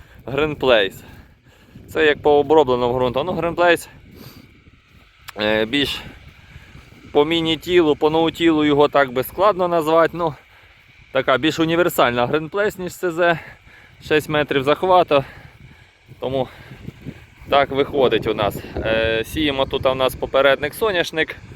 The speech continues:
Е, поряд поле виравнюємо ми, е, горох. Тому пройшла тут рубалка. Сіємо. Норма висіву чотири мільйони.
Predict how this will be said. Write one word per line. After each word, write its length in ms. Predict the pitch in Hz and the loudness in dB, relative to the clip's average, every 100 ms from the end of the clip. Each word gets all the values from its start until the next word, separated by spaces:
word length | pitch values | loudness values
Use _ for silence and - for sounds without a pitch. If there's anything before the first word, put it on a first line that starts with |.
| - - - - - - - 123 | -20 -20 -20 -20 -20 -20 -16 -10
Е, 60 | 123 | -2
поряд 340 | 151 143 131 | 4 4 4
поле 300 | - 143 131 | 2 2 4
виравнюємо 600 | 123 131 135 117 117 117 | 4 4 4 2 -4 -4
ми, 160 | 120 117 - - - 107 | -4 -6 -8 -20 -20 -10
е, 140 | 104 | -6
горох. 440 | 113 160 214 - - - - - - - - - - | -2 2 2 0 -10 -20 -20 -20 -20 -20 -20 -20 -12
Тому 340 | 123 135 127 120 - - - | -8 -2 -2 -2 -10 -20 -6
пройшла 340 | 127 143 156 143 | -4 0 2 2
тут 180 | 127 | 0
рубалка. 580 | 139 160 185 175 165 147 - - - - - - - - - - - - - - - - - - - - - - - - - - - - - - | -2 4 6 6 4 0 -2 -18 -20 -20 -20 -20 -20 -20 -20 -20 -20 -20 -20 -20 -20 -18 -16 -16 -16 -16 -16 -16 -16 -16 -16 -16 -16 -16 -12 0
Сіємо. 500 | 156 131 113 104 98 - - | 2 4 2 0 -4 -8 -10
Норма 340 | 139 160 156 151 | -2 0 2 4
висіву 480 | 156 143 143 139 | 2 2 0 -2
чотири 480 | 131 156 165 151 147 | -2 -2 0 2 0
мільйони. 540 | 147 156 185 170 151 | -2 -2 0 0 -2